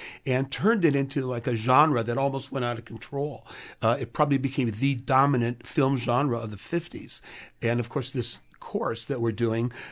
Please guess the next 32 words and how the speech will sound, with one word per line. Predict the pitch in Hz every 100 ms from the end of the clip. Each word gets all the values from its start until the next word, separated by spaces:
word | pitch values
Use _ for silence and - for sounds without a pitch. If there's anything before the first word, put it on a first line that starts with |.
| -
uh, | 120 110
through | - 139
O | 123 120
S | 120 -
U | 143 139
at | 120 120 -
Cinema | - 131 117
twenty-one | - 123 117 127 143 117 123 - - - -
on | 120
sci-fi | 117 - 131 123 127
scare | 117 - 190 226
films | 220 139 131 123
really | - 175 185 165
is | 156 127
a |
natural | 117 127 139 143 135
follow-up | - - 139 151 104 98 - - - -
to | 131
the | 117
film | - 147 135
noir | 127 123
blacklist | 101 120 127 156 113 101 -
class, | - 107 - -
because | - 123 - 120 - - -
it | 127
sort | - - 156
of | 139 123 - _ _ _ _ _ -
is | 127 120 117
an | 127 120
offshoot | 143 147 - - 117
of | 107
that. | 98 95 98